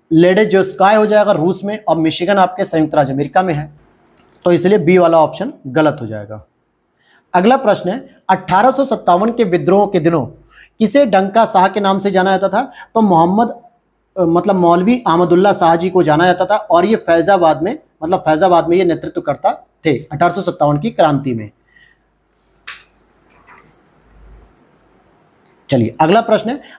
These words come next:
ब्रिटिश सरकार के द्वारा दामिन ए को, दामिन ई को का निर्माण किस समुदाय को बसाने के लिए किया गया था? संथाल के लिए किया गया था।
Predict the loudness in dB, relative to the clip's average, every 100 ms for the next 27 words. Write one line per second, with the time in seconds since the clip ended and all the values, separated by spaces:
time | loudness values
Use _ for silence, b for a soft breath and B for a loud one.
0 | -4 -2 0 -2 -2 0 2 2 0 2
1 | 0 2 0 2 0 0 0 0 0 0
2 | 0 -2 0 0 0 -2 -4 0 0 2
3 | 0 0 0 0 -2 -4 -2 0 2 2
4 | 0 -2 -2 -2 -2 -4 -4 -2 -2 -4
5 | -4 -4 -2 0 2 2 -2 -2 -2 -4
6 | -6 -10